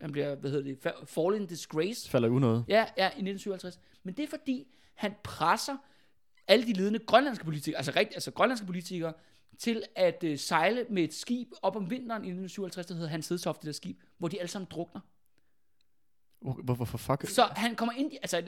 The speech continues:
Speaker 1: jeg tror ikke, han gør det med vilje, men fordi det er sådan et prestigeprojekt for ham,
Speaker 2: Ja.
Speaker 1: at det der skib skal sejle derop om vinteren, så dræber han alle de grønlandske samarbejdspartnere i den der modernisering, øh, ting der.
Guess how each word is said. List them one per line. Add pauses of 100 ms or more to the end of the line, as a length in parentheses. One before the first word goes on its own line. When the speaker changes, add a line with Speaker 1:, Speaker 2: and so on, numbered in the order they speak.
Speaker 1:
jeg
tror
ikke,
han
gør
det
med
vilje,
men
fordi
det
er
sådan
et
prestigeprojekt
for
ham, (260)
Speaker 2:
Ja.
Speaker 1:
at
det
der
skib
skal
sejle
derop
om
vinteren, (300)
så (100)
dræber
han (120)
alle
de
grønlandske
samarbejdspartnere (480)
i
den
der
modernisering,
øh,
ting
der.